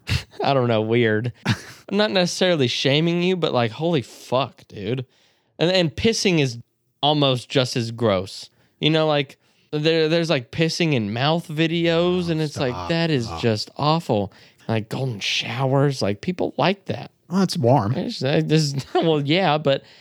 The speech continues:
Speaker 1: I just, I can't understand.
Speaker 2: I
Speaker 1: Like,
Speaker 2: think
Speaker 1: I just can't.
Speaker 2: as a couple, you could have some fun with, with the pooping. It's like, uh,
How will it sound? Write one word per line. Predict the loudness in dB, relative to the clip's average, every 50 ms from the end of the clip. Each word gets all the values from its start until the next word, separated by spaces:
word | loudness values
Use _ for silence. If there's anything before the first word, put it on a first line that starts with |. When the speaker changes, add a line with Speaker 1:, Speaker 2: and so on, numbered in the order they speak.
| -20 -20 _ _ -4
Speaker 1:
I | -2 0
just, | 2 2 2 2
I | 2 0 0
can't | 0 0 0 0 0 0
understand. | -2 -2 -2 -2 -4 -4 -6 -8 -2 0 0 2 2 0 0 -2 -4 -6 -8 -12 _ _ _ _ _ _ _ _ _ _ 0 0
Speaker 2:
I | 2
Speaker 1:
Like, | 2
Speaker 2:
think | 4 2 2
Speaker 1:
I | 2 2
just | 0 -2 -4 -6
can't. | -4 -2 -2 -2 -2 -4 -6 -12 _ -2
Speaker 2:
as | -2 0 0
a | 0
couple, | 0 -2 0 2 0 2
you | 2 2 2 0
could | 2 0 0 2 2
have | 2 2 0 0
some | -2 -4 -4
fun | -2 -2 -2 0 2 2 0 0 -2 -4 -10 -10 -6
with, | -2 -2 -2 -2 -2 -6 -6 -2
with | 0 0 0
the | 0 0
pooping. | 0 0 0 0 -2 -4 -4 -4 -6 _ _ _ _ _ _ _ -10
It's | -10 -6 -2 0
like, | 0 0 0 2 2
uh, | 2 2 2 2 0